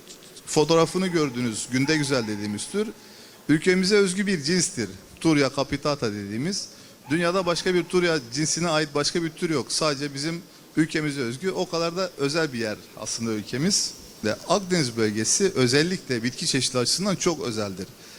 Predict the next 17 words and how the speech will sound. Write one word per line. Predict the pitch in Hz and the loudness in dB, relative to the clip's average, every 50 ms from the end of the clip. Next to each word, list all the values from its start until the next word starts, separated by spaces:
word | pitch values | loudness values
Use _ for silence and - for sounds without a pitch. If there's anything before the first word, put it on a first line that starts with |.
| - - - | -20 -14 -8
Ee, | 113 101 101 101 101 101 101 101 101 98 101 - - - - - 127 131 - - - 131 | -4 -2 -2 -2 -2 -2 -2 -2 -4 -4 -6 -8 -12 -16 -16 -12 -12 -12 -10 -8 -2 4
bulunduğumuz | 139 156 170 175 180 175 185 196 208 208 170 135 | 6 6 8 8 6 6 6 6 6 4 4 4
coğrafya | 127 147 156 170 190 185 - 180 180 180 190 190 - - - 135 | 4 4 4 4 4 2 2 0 0 0 0 -2 -6 -10 -8 -4
başta | 131 135 131 - - 165 | -2 -2 -2 -2 0 0
olmak | 147 143 151 156 151 135 | 2 2 2 0 -2 -4
üzere, | 117 110 110 104 101 95 92 92 - - - | -6 -4 -2 -2 -2 -4 -6 -8 -12 -10 -6
yani | 120 113 113 117 | -4 -2 -2 -2
Muğla, | 117 117 131 143 139 135 135 135 123 | -2 0 2 2 2 2 2 2 0
Antalya | 117 120 120 - 143 139 131 131 127 131 131 - - - - - - - - | -2 -4 -4 -2 -2 -2 0 -2 -4 -4 -6 -10 -18 -20 -20 -20 -20 -10 -4
arasındaki | 110 113 120 123 117 - 127 123 123 120 117 120 - 123 120 113 107 113 120 | -2 0 2 2 2 2 0 0 0 0 -2 -4 -4 -4 -4 -4 -4 -4 -4
bölgeden | 120 120 113 113 113 127 151 160 | -4 -4 -2 -4 -4 -4 -2 -4
Hatay'a | 156 135 151 151 - 165 156 147 147 | -2 -2 -2 -2 0 -2 -2 -2 -2
kadar | 135 120 117 110 107 - - - - - - - - - | -4 -4 -4 -4 -6 -8 -14 -20 -20 -20 -20 -18 -12 -8
uzanan | 127 117 127 127 123 120 113 110 | -4 0 0 2 2 2 2 2
bütün | 117 123 - 196 185 | 0 0 0 2 0
Akdeniz | 170 156 135 135 120 113 98 101 | 0 0 -2 -4 -6 -6 -6 -6
bölgesi | 110 107 101 104 113 - - - 220 214 | -6 -6 -4 -4 -2 -2 -2 -2 -2 -2